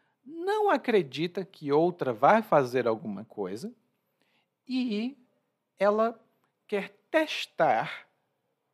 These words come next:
só pra ver se essa pessoa vai realmente fazer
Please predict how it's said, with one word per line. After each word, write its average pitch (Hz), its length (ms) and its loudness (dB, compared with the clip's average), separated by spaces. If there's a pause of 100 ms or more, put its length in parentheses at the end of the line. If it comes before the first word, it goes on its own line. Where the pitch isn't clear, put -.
(200)
só 440 200 -4
pra 381 180 4
ver 196 180 2
se 208 100 -6
essa 185 160 -2
pessoa 165 540 -2
vai 156 220 6
realmente 147 520 4
fazer 127 500 0